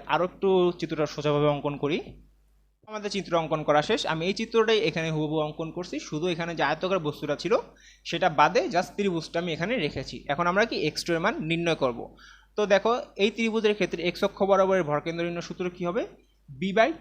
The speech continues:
থ্রি। তো বি by থ্রি যদি আমরা লিখি, অর্থাৎ দশ ভাগ কত? তিন। তো আমাদের মান কত আসবে? তিন দশমিক তিন তিন কত? সেন্টিমিটার। তো এটা কি? এটা হইতাছে এই যে ত্রিভুজটা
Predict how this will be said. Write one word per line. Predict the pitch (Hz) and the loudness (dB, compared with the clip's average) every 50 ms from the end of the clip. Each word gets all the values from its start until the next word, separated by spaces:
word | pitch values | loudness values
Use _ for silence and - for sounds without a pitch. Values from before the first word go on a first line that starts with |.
| - - | -10 -10
থ্রি। | - 127 120 113 - | -10 -8 -8 -8 -8
তো | 143 143 135 | -10 -6 -4
বি | 143 175 180 | -2 0 2
by | 196 202 196 196 - - | 2 2 0 -2 -4 -4
থ্রি | 190 175 180 | -2 -2 0
যদি | 180 165 165 | 0 0 0
আমরা | 156 160 151 143 | 0 -2 -2 -2
লিখি, | 143 139 135 196 208 240 427 403 - - _ _ _ - | -4 -6 -4 -6 -6 -6 -6 -8 -10 -18 _ _ _ -14
অর্থাৎ | - - - - 180 170 151 147 | -14 -8 -6 -6 -6 -2 0 2
দশ | 147 151 143 131 131 | 2 2 2 0 0
ভাগ | 147 180 233 269 - - - _ _ _ _ _ - _ _ _ _ - | 2 2 2 0 -4 -14 -20 _ _ _ _ _ -20 _ _ _ _ -6
কত? | 214 220 - 196 147 135 - - | -4 -2 0 0 -2 -2 -4 -4
তিন। | 202 180 147 131 123 | -4 -4 -4 -6 -6
তো | - 151 | -6 -6
আমাদের | 147 151 156 160 156 | -6 -4 -4 -2 -2
মান | 156 165 170 - | -2 -2 -2 -4
কত | 180 175 185 180 175 | -4 -2 2 2 2
আসবে? | 170 165 202 226 226 - - | 2 0 -2 -4 -4 -6 -8
তিন | 196 196 202 190 | -6 -6 -2 -2
দশমিক | 175 160 - 180 202 240 - - - - - | -4 -4 -4 -4 -4 -4 -6 -6 -12 -12 -10
তিন | 165 165 165 156 - | -8 -8 -8 -8 -6
তিন | 180 220 320 480 480 - - _ _ _ _ _ _ _ - | -6 -6 -6 -6 -10 -14 -20 _ _ _ _ _ _ _ -8
কত? | 202 220 233 180 156 - | -6 -4 -2 -4 -4 -4
সেন্টিমিটার। | - 185 185 170 185 175 156 123 - 123 110 - - - - _ _ _ - | -4 -4 -2 0 0 0 0 -2 -6 -8 -10 -12 -16 -20 -20 _ _ _ -4
তো | 208 202 190 | 0 0 2
এটা | 185 202 202 190 | 2 2 0 0
কি? | 240 247 233 180 | 0 -2 -2 -2
এটা | 160 165 | 0 -2
হইতাছে | 165 156 175 - - - 233 247 247 247 - 214 208 | -2 -2 -2 -4 0 0 0 0 0 -2 -2 -2 -2
এই | 240 233 | 0 0
যে | 247 233 - | -4 -6 -4
ত্রিভুজটা | 180 170 160 156 151 - - 160 | -4 -4 -4 -4 -8 -4 0 0